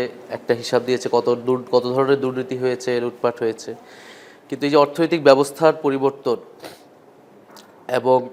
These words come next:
আমাদের যেই, যে ধরনের মাফিয়া, দুর্নীতিবাজ ব্যবসায়ীরা ছিল, তাদেরকে কিন্তু বিচারের আওতায় আসলে, জবাবদিহিতার আওতায় আসলে সরকার আনতে পারেনি।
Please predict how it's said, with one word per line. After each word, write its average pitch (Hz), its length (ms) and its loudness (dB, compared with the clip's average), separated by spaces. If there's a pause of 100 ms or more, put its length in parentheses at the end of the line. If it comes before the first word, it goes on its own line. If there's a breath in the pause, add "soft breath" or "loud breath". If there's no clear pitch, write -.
আমাদের 123 360 0
যেই, 131 240 0 (240)
যে 127 120 0
ধরনের 131 380 0
মাফিয়া, 123 480 2 (140)
দুর্নীতিবাজ 123 680 -2 (680 loud breath)
ব্যবসায়ীরা 143 560 4
ছিল, 107 120 -12 (760 loud breath)
তাদেরকে 143 360 4
কিন্তু 147 260 0 (200)
বিচারের 127 340 2
আওতায় 117 400 2
আসলে, 113 260 -4
জবাবদিহিতার 117 580 -2
আওতায় 110 280 -2
আসলে 110 200 -6 (240)
সরকার 110 220 -8
আনতে 104 360 -6
পারেনি। 101 280 -6